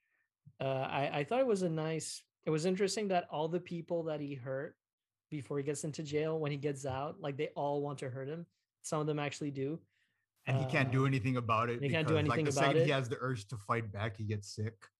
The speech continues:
Speaker 1: Yeah, he gets
Speaker 2: 'Cause he
Speaker 1: sick because of that,
Speaker 2: Yeah.
Speaker 1: like, yeah, treatment or whatever it's called. But
Speaker 2: Yeah.
Speaker 1: it's so, like, because he, he attacked a homeless person, I
Speaker 2: Yeah.
Speaker 1: think, uh, at first, or that's, like, the first assault he does. Uh, and
Speaker 2: Yeah.
Speaker 1: then, like, when he comes out, he gives money to the same homeless guy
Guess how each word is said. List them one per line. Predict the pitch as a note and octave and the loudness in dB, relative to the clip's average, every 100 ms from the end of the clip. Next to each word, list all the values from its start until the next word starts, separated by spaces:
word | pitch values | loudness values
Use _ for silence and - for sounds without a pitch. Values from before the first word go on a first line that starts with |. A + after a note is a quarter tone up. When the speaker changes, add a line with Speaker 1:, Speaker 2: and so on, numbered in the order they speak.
| _ _ _ | _ _ _
Speaker 1:
Yeah, | D3+ C#3+ | -2 0
he | |
gets | C#3 A2 | 2 0
Speaker 2:
'Cause | G#2 | 2
he | |
Speaker 1:
sick | C#3+ B2+ | 0 0
because | C3+ C3+ | -4 -4
of | C3 B2+ | -4 -4
that, | B2+ C3 | -4 -6
Speaker 2:
Yeah. | A2+ G2+ | -4 -4
Speaker 1:
like, | C3 B2 B2 | -2 -4 -6
yeah, | - C3 B2 A#2 F#3 C4 C#4+ D4+ C4+ _ _ _ - | -4 -2 -2 -6 -12 -16 -20 -20 -20 _ _ _ -6
treatment | - D3 D3 C3+ - | -4 -2 -2 -4 -4
or | C3 | -4
whatever | C3+ C3 C3+ | -4 -4 -6
it's | - | -4
called. | C3+ C3 - - - _ _ A#2 | -4 -4 -8 -20 -20 _ _ 0
But | D3+ F#2 | 2 2
Speaker 2:
Yeah. | |
Speaker 1:
it's | D3 - | 0 0
so, | - D#3+ D3 D3 C#3+ | 0 2 2 4 2
like, | C#3+ C#3 C3 | 2 0 -2
because | C#3+ C#3+ C#3+ | -4 -2 -2
he, | D#3+ D3 | -2 -4
he | C#3+ D#3 | -2 -4
attacked | C#3+ D3+ D3 C#3+ | -2 -4 -2 -2
a | C#3 | -2
homeless | C#3 C#3+ C3+ | -2 -2 -4
person, | - C3 B2+ B2+ B2+ A#2 _ _ _ _ - | -6 -6 -4 -6 -6 -8 _ _ _ _ -4
I | |
Speaker 2:
Yeah. | |
Speaker 1:
think, | G#2 C#3+ C3+ | -2 0 0
uh, | C#3 - | -2 0
at | C#3+ B2 | -4 -2
first, | D3+ C#3 - | 2 2 2
or | D3+ | 2
that's, | D#3+ E3 | 2 2
like, | E3+ D3 | 0 -2
the | C#3 | -2
first | - C#3+ - - | 0 -2 -2 -6
assault | - D3 C3 - - | -4 -2 -4 -8 -10
he | C3 | -6
does. | C3 A#2+ B2 - - | -6 -6 -8 -10 -8
Uh, | C#3+ B2 B2 - | -6 -4 -6 -4
and | C#3+ C#3 | -2 0
Speaker 2:
Yeah. | |
Speaker 1:
then, | C#3+ C#3 | 0 0
like, | C3+ C3 | -2 -2
when | C#3+ | -2
he | C#3 | -2
comes | D3 C#3+ C#3 | -2 -2 -2
out, | C3+ | -2
he | C#3+ | -2
gives | D3 C#3 | -2 -2
money | C#3 C3+ C3+ | -2 -2 -4
to | C#3 | -4
the | C3+ B2+ | -4 -2
same | - D3 C#3+ | -4 -2 -2
homeless | C#3+ C#3 C3 | -2 -4 -4
guy | C3+ C3 B2+ | -4 -4 -6